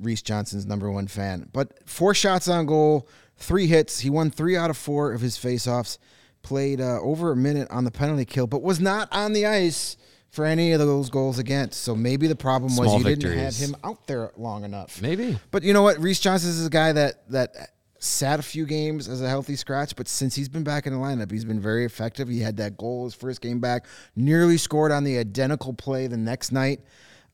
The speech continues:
Speaker 1: He's been effective. He's, he's been Reese Johnson, exactly
Speaker 2: Mm-hmm.
Speaker 1: what you want from him.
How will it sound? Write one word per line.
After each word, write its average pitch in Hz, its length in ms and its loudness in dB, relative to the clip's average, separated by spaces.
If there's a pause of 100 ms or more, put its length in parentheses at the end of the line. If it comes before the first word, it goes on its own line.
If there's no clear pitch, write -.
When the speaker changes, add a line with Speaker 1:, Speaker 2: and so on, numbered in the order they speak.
(300)
Speaker 1:
He's 156 260 0
been 190 340 2
effective. 123 640 -2
He's, 127 280 0 (240)
he's 143 220 4
been 160 220 4
Reese 160 280 2
Johnson, 135 420 -2
exactly 113 440 -2
Speaker 2:
Mm-hmm. 131 60 0
Speaker 1:
what 135 160 -2
you 135 60 -2
want 131 260 0
from 110 160 -4
him. 95 220 -4